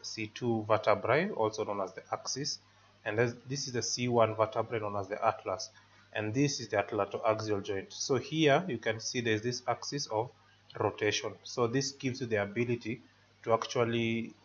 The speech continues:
say no. When you twist your head sideways as you say no, you're actually activating the rotation of the atlantoaxial joint. Then you have the sternoclavicular joint,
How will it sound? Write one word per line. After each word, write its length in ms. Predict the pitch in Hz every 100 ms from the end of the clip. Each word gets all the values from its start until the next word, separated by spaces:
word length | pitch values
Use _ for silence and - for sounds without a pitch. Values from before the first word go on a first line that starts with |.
| _ _ _ _ -
say 500 | - - 113 107 107 104
no. 320 | 104 101 90 - _ _
When 260 | 117 110 110
you 440 | 110 110 107 107 - - - - _ _ -
twist 300 | 160 165 143
your 160 | 123
head 400 | 117 - 131 127
sideways 440 | - 127 123 127 117
as 160 | 104
you 80 | 104
say 220 | - 127
no, 300 | 113 113 165 - _ _ 120
you're 160 | 110
actually 500 | 117 - 120 120 156
activating 720 | 117 - 113 107 110 147 98 101 - _ _ -
the 100 | 113
rotation 480 | 107 117 117 113 101
of 140 | 98
the 180 | 135 175 110
atlantoaxial 920 | 104 107 98 110 104 107 107 101 98
joint. 400 | 101 92 - - _ - - _ - _ - - _ _ _ -
Then 240 | 151 170 160
you 100 | 143
have 320 | 165 170 135
the 520 | 127 120 117 117 113
sternoclavicular 960 | 110 131 117 113 123 117 127 127 113 101
joint, 300 | 117 165